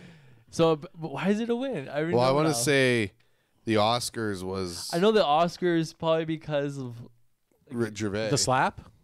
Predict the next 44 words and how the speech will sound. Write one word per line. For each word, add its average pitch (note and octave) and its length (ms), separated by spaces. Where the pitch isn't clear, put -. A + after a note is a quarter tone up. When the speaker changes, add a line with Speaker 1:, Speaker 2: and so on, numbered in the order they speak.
Speaker 2:
No, G#2+ 220
Speaker 1:
the, F3+ 200
the F#3 60
Speaker 2:
Gervais. F#3 180
Speaker 1:
Ger-, D#3 100
Gervais E3 320
and F3+ 100
also F3 240
people E3+ 260
don't D3 200
watch B2+ 420
them. A#2 180
Like, B2 120
Speaker 2:
Nobody G#2+ 180
Speaker 1:
it's G#2 60
been, G#2 100
Speaker 2:
watches G#2 280
Speaker 1:
it's D#3+ 120
Speaker 2:
it E2 40
Speaker 1:
been, F#3+ 120
Speaker 2:
anymore. - 160
Speaker 1:
so G#3+ 140
Speaker 3:
That's G3+ 120
Speaker 1:
I A#3+ 40
guess, - 20
Speaker 3:
right. G3 180
Speaker 1:
you G#3+ 60
know, G3+ 60
Speaker 3:
It's F3 80
Speaker 1:
so, F#3+ 120
Speaker 3:
cratering. D3 320
Speaker 1:
so G3 120
yeah, D3+ 280
so D#3+ 180
Speaker 3:
It's D#3+ 180
ratings F3 420
cratering. C#3 460
Speaker 1:
Yeah, B2+ 160
so - 160
Speaker 2:
Yeah. F3+ 80
Speaker 1:
we F3+ 80
got F3+ 280
the E3+ 120
Olympics. G3+ 580